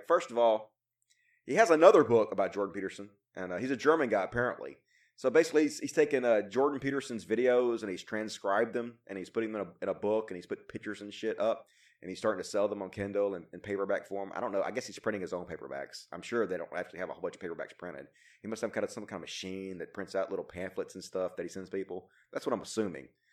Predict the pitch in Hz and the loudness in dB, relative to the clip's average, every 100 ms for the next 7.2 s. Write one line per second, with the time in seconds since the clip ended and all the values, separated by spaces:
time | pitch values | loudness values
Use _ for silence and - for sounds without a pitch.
0 | _ - 92 95 95 - 104 95 - _ | _ -12 -8 -8 -6 -2 0 0 -4 _
1 | _ _ _ _ _ _ _ _ - 165 | _ _ _ _ _ _ _ _ 4 4
2 | 127 131 135 120 131 123 120 123 120 101 | 6 6 6 4 0 2 2 2 0 -6
3 | 101 - 107 107 98 104 104 - 78 80 | -6 -4 -4 -2 0 0 0 -8 -8 -8
4 | 82 156 - 170 117 185 143 180 - 87 | -2 -2 0 -2 0 -2 0 -2 -2 -6
5 | 76 156 208 92 92 147 101 73 69 _ | -2 0 2 0 -2 -4 -4 -10 -18 _
6 | _ _ _ - 90 90 - 78 69 55 | _ _ _ -16 -14 -12 -10 -10 -8 -10
7 | 50 | -14